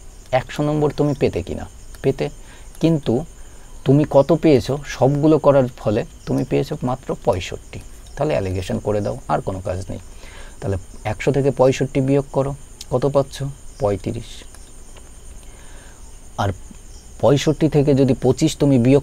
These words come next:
করো, যোগ হয়ে যাবে। তাহলে পঁয়ষট্টি আর পঁচিশ কত হচ্ছে? নব্বই। পঁয়ষট্টি আর পঁচিশ, নব্বই হচ্ছে।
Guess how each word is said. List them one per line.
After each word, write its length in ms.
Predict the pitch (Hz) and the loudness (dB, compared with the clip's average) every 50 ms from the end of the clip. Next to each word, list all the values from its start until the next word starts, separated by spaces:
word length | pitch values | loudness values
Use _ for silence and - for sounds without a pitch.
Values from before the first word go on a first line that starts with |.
| - - | 2 2
করো, 240 | - 113 98 110 - - - - 101 87 | 0 2 2 0 -2 -6 -6 -4 -2 4
যোগ 280 | - 127 135 139 131 127 | 8 8 8 8 8 8
হয়ে 200 | 131 143 139 131 | 8 8 8 8
যাবে। 260 | 135 135 127 135 131 - - - | 6 2 0 0 -4 -6 -8 -6
তাহলে 160 | - 101 101 92 - | -4 -4 -4 -2 2
পঁয়ষট্টি 540 | 110 120 131 127 - 139 - - - 139 135 | 2 2 2 2 0 -2 -2 0 2 2 2
আর 80 | 127 127 - | 2 2 2
পঁচিশ 360 | 139 143 139 - 127 120 120 - - - - - - | 2 2 2 2 0 0 0 -2 -8 -14 -14 -8 -4
কত 180 | - 127 123 151 | -2 0 2 4
হচ্ছে? 380 | 143 147 143 - - - 143 139 - - - - - | 4 2 2 -2 -6 -8 -8 -8 -8 -14 -12 -8 -4
নব্বই। 420 | 101 104 104 101 107 110 113 123 123 - - - - - - - - - - - - - - - - - - - - - - - - - - - - - - - - - - - | -4 -2 -2 -2 -2 -2 -2 -2 -4 -10 -14 -16 -16 -16 -16 -18 -18 -18 -20 -20 -20 -20 -18 -18 -18 -18 -20 -20 -18 -18 -18 -18 -18 -18 -18 -20 -20 -20 -20 -20 -18 -18 -10 -4
পঁয়ষট্টি 460 | 110 - - - - 90 - - 95 | -2 -2 -2 -2 -4 -8 -6 -4 -4
আর 80 | 90 95 - | -4 -2 -2
পঁচিশ, 300 | - 90 - - 147 190 - - - - - - - - - - - - - | -4 -4 -2 -2 -4 -4 -6 -10 -14 -16 -18 -18 -18 -18 -18 -16 -10 -4 -2
নব্বই 320 | 117 127 127 143 143 139 | 0 2 4 4 4 4
হচ্ছে। 380 | 131 135 - - - - 143 | 4 0 -2 -6 -10 -10 -10